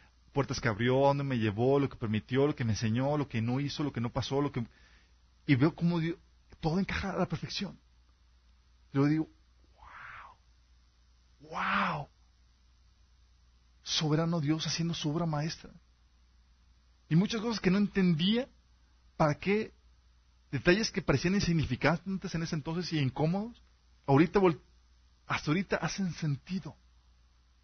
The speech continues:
Te quedas: "Wow, Señor",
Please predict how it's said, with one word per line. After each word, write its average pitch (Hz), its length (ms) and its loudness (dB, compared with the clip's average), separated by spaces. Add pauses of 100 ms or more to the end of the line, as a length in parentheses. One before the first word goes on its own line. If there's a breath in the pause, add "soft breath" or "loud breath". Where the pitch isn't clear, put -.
(1200)
Te 117 100 -8
quedas: 139 380 -2 (320)
"Wow, - 200 -12
Señor", - 300 -18